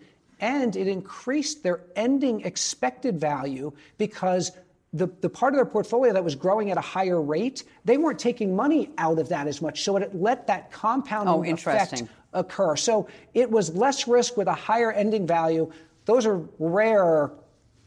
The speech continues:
Speaker 1: combinations. I usually have to pick which one's more important to me.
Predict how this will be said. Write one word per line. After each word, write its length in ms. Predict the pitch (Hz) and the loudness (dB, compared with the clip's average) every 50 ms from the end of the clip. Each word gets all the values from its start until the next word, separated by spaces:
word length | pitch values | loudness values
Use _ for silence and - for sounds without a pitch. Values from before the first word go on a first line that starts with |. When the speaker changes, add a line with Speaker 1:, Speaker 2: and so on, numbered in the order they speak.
| _ | _
Speaker 1:
combinations. 760 | - - 226 208 190 175 175 196 208 202 - 160 131 123 - - - _ | -4 0 2 2 2 2 2 2 0 0 0 -2 -4 -4 -8 -12 -4 _
I 100 | 180 208 | 2 2
usually 340 | 220 226 208 175 208 190 180 | 4 2 2 2 0 2 2
have 140 | 180 175 | 0 2
to 100 | - 170 | 0 -6
pick 320 | - - - 233 - - - - _ - | -6 -2 -2 -2 -2 -2 -8 -20 _ -4
which 200 | 185 190 - - | -4 -2 0 0
one's 160 | 208 185 156 | 0 0 2
more 180 | 160 175 175 170 | 0 0 0 -2
important 380 | 160 - - 220 - 180 175 - | -4 -2 -2 -2 -2 -2 -6 -6
to 80 | - | -6
me. 220 | 156 139 135 135 | -6 -6 -6 -8